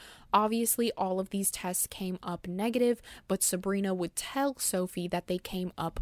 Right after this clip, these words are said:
positive to further, you know, engage in this mental manipulation she was doing to Sophie. Sabrina then says, quote, "On checking them, they said that heroin,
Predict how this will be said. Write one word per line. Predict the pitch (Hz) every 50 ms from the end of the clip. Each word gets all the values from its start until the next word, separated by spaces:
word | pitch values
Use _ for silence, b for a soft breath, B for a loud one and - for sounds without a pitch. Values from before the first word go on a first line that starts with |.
| - -
positive | - - - 220 226 233 247 233 - 180 170 170 165 165 - B B B B B
to | - - - 233 220 208 196 190 185 185 175 - - -
further, | - 247 254 254 262 269 262 233 226 208 196 190 185 175 175 175
you | - - 196 190
know, | 185 175 175 170
engage | - 202 196 196 180 - 185 185 196 202 190 -
in | - - 185 185
this | 185 180 175 -
mental | 180 180 180 180 190 - - 190
manipulation | 190 180 175 170 160 - - 160 170 160 165 185 - - 160 160 151
she | - - 170
was | 165 - - -
doing | - 160 151 156 - - -
to | - -
Sophie. | - - - - 165 - - - - - 214 - - -
Sabrina | - 180 - 175 175 175 170 170
then | 180 170 160 170 175
says, | 185 - - 156 165 - -
quote, | - - - 247 247 196 170 202 - - - - - -
"On | - 233 247 269 269
checking | - - 220 208 208 - 196 175 170 160
them, | - - - - 196 208 208 - -
they | 262 - 220 233 220
said | - - 254 233 262 294 - -
that | 254 240 214 208 202 - - - _ _ _ _ _ -
heroin, | - - 240 240 254 262 262 269 269 269 269 247